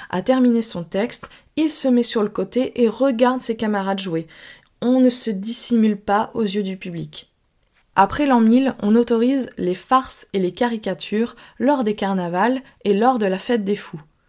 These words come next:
On trouve en ville des confréries joyeuses, on joue des monologues légers et comiques, on se détache du divertissement religieux. On divertit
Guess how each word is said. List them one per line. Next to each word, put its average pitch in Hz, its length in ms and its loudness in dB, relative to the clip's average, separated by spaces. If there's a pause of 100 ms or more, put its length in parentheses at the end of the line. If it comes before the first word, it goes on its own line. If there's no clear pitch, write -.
On 208 140 0
trouve 269 300 -2
en 196 100 2
ville 202 320 -2
des 185 180 0
confréries 220 500 -4
joyeuses, 175 580 -4 (320)
on 190 120 2
joue 196 180 -2
des 196 140 0
monologues 185 520 0
légers 202 580 -2 (220)
et 160 100 -6
comiques, 220 640 2 (240)
on 190 80 -6
se 196 200 -2
détache 262 840 -4
du 208 80 -8
divertissement 202 840 -6
religieux. 175 720 -4 (380)
On 208 100 2
divertit 214 680 -2